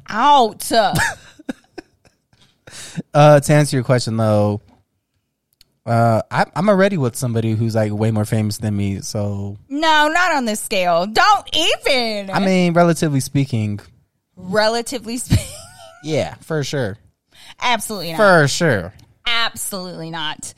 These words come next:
Speaker 1: I
Speaker 2: Yes.
Speaker 1: think that it's, like,
Speaker 2: Easily.
Speaker 1: different when, like, a stadium full of people, babe, know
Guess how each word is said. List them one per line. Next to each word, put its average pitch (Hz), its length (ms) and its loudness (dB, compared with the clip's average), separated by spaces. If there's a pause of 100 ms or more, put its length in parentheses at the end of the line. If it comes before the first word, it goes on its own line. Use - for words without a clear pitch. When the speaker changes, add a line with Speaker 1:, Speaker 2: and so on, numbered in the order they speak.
(100)
Speaker 1:
I 427 80 -20
Speaker 2:
Yes. 359 320 4
Speaker 1:
think 359 200 -6
that 359 100 -2
it's, 294 220 -4
like, 220 480 -2 (280)
Speaker 2:
Easily. 175 520 -6
Speaker 1:
different 190 720 -6 (300)
when, 220 220 -2
like, 202 360 -2
a 208 180 0
stadium 247 1040 -4
full 208 380 -6
of 180 140 -10
people, 165 540 -18
babe, 151 260 -14
know 156 540 -14